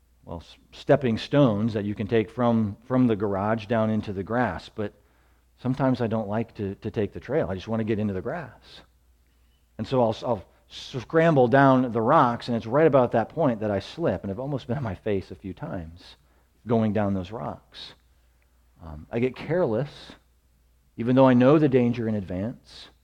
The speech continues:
Um, and we, we guard against potential dangers when we heed the warnings. That is when we're in the safest place. And if you're gonna go, um,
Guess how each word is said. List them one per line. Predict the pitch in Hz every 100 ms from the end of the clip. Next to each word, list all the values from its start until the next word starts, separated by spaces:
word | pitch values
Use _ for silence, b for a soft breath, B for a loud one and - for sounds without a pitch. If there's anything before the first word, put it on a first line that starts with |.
| _ _ _ _ _ _ _ _ _ _ _ 117
Um, | 92 90 98 _ _ _ _ _ _ _ _ _ -
and | 120
we, | 123
we | 123 113
guard | 113 131 143
against | 131 117 120 - - - _ _ _ _ _ _ _
potential | - - 127 117
dangers | 98 107 156 180 127 123
when | 117
we | 107
heed | - - 175 208 170
the | 131
warnings. | 107 101 98 104 123 156 143 - - _ _ _ _ -
That | 90 131 170
is | 139
when | 127 127
we're | 123
in | 120
the | 117
safest | - 120 - -
place. | - 185 104 - - - - _ _ _ _ _ _
And | 113
if | 110
you're | 117
gonna | 123 117
go, | 120 120 113 - b b b b b b -
um, | 107 90 82